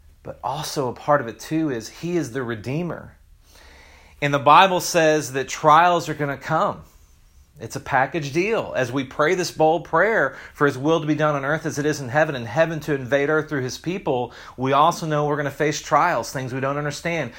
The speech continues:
We also know he says all things work together for good for those who love the Lord. And it's not all good things.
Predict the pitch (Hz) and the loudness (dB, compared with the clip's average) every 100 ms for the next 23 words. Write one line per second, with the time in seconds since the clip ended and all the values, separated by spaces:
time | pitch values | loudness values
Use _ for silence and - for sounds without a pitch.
0 | - - 120 139 170 170 156 147 139 143 | -18 -6 2 4 4 2 0 0 0 -2
1 | 131 135 151 165 170 156 127 95 - - | -2 2 4 6 6 4 2 -2 -10 -20
2 | - 131 120 110 123 120 127 120 117 110 | -8 -6 -6 -6 -6 -6 -4 -2 -2 -4
3 | 110 113 107 110 107 113 107 104 104 101 | -8 -6 -6 -6 -6 -6 -6 -4 -6 -6
4 | 98 92 - - 135 151 156 147 160 160 | -8 -10 -18 -6 -4 -2 2 2 4 2
5 | 165 160 190 - 113 98 95 - - | 0 -2 -4 -6 -8 -10 -14 -16 -16